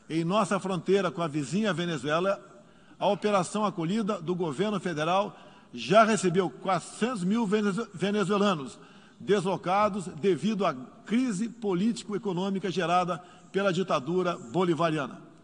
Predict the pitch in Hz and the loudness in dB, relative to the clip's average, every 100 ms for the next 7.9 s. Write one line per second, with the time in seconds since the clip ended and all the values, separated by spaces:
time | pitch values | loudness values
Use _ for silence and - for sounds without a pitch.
0 | - - - - - - - - - - | -20 -20 -20 -20 -20 -20 -20 -20 -20 -20
1 | - - - - - 180 - 196 - 233 | -20 -20 -20 -20 -6 -4 -2 -4 -2 0
2 | 254 214 202 196 175 180 151 - 196 226 | 2 4 2 0 -2 -2 -4 -2 -2 -2
3 | 214 - 180 151 214 180 - 175 185 180 | -4 -4 -4 -2 -2 -4 -2 -2 0 -2
4 | 190 160 - 220 226 208 196 196 156 160 | -4 -6 -4 -2 2 4 4 0 0 -4
5 | 110 - - - - - - - - 185 | -6 -14 -20 -20 -20 -20 -20 -20 -8 -2
6 | 214 175 196 185 190 180 123 165 254 190 | 0 2 2 2 2 0 -2 0 0 0
7 | 226 196 175 180 151 170 190 208 | -6 -4 -2 0 0 4 4 4